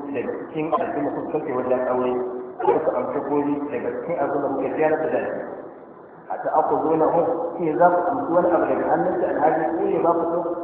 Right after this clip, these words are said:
In ku kuka yi haka buhtanan, to kun yi zalunci. Da isman mubina, kuma laifi ne bayyanannen laifi. Kai ne ba ka ƙaunar zama da ita, kai ne kuma za ka ce biya ka kuɗinka, wannan bai dace ba.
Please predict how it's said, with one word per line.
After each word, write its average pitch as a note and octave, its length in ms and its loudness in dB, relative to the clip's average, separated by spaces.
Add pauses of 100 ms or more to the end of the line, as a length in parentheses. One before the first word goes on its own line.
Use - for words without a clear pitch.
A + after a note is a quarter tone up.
(300)
In G#3 320 0
ku F3 80 0
kuka E3+ 240 4
yi D#3 60 4
haka D#3 200 4
buhtanan, C#3+ 560 2
to B2 120 -2
kun D3 180 -2
yi C#3+ 100 0
zalunci. C#3+ 520 2 (600)
Da - 160 -14
isman D3 400 0
mubina, C#3+ 440 2 (120)
kuma C#3 200 2
laifi C#3+ 600 0
ne C#3 140 -2 (120)
bayyanannen C3+ 680 0
laifi. C3+ 320 0 (600)
Kai A#2+ 200 -6
ne C3 160 -2
ba C3 140 4
ka C3 140 0
ƙaunar B2+ 320 0
zama C#3 240 4
da C3+ 120 2
ita, C#3 220 0 (560)
kai C#3 240 0
ne C#3 140 0
kuma C3+ 220 0
za C#3+ 60 6
ka C#3+ 140 0
ce C#3 240 -2
biya C#3+ 200 2
ka - 80 0
kuɗinka, D3+ 440 0 (500)
wannan C3 380 0
bai - 140 -4
dace - 280 0
ba. - 180 -6